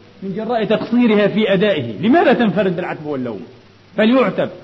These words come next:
وليلم أيضًا على زوجها، إنهما شريكان في هذه العملية، وكما جاز له أن يعمل فجاز لها أن تعمل أيضًا. في تقرير أعدته إدارة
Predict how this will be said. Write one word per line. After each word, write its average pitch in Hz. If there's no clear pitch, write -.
وليلم 220
أيضًا 240
على 220
زوجها، 131
إنهما 233
شريكان 214
في 175
هذه 139
العملية، 110
وكما 320
جاز 262
له 233
أن 196
يعمل 190
فجاز 453
لها 339
أن 294
تعمل 320
أيضًا. 285
في 269
تقرير 226
أعدته 196
إدارة 202